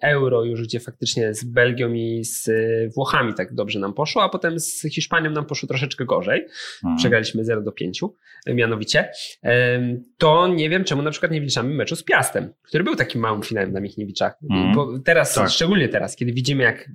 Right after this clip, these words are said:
Speaker 1: jaki był, jak było, e, otoczenie tego meczu, jaka była atmosfera, jak to wyglądało wewnątrz, gdzie Czesław Michniewicz mówił, że jedziemy na wojnę,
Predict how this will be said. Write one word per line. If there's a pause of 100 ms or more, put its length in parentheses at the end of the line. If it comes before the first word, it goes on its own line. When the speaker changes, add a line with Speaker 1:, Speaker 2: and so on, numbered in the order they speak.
Speaker 1:
jaki
był,
jak
było, (520)
e,
otoczenie
tego
meczu,
jaka
była
atmosfera,
jak
to
wyglądało
wewnątrz, (340)
gdzie
Czesław
Michniewicz
mówił,
że
jedziemy
na
wojnę,